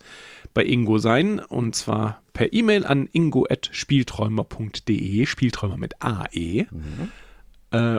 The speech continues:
Speaker 1: oder über Discord oder, äh, Twitter.
Speaker 2: Ja, ich guck da schon noch mal rein bei
Speaker 1: Ja.
Speaker 2: Twitter, aber wenn ihr
Speaker 1: Ja.
Speaker 2: gleichzeitig
Speaker 1: Ja.
Speaker 2: auch auf Discord seid oder, äh, eine Mail für euch okay wäre, dann, dann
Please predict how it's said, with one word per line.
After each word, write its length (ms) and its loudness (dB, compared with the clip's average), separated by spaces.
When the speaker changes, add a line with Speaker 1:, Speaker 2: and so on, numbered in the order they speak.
Speaker 1:
oder 380 8
über 500 4
Discord 600 0
oder, 520 2
äh, 260 -2
Twitter. 420 2
Speaker 2:
Ja, 220 -8
ich 120 -10
guck 160 2
da 120 4
schon 140 -2
noch 100 2
mal 120 2
rein 200 0
bei 100 2
Speaker 1:
Ja. 40 0
Speaker 2:
Twitter, 380 -4
aber 360 0
wenn 160 6
ihr 200 4
Speaker 1:
Ja. 60 4
Speaker 2:
gleichzeitig 640 2
Speaker 1:
Ja. 60 -2
Speaker 2:
auch 60 -2
auf 140 -4
Discord 440 0
seid 320 0
oder, 500 -2
äh, 280 2
eine 500 -4
Mail 240 4
für 180 -2
euch 160 -6
okay 300 2
wäre, 240 2
dann, 220 -4
dann 320 -4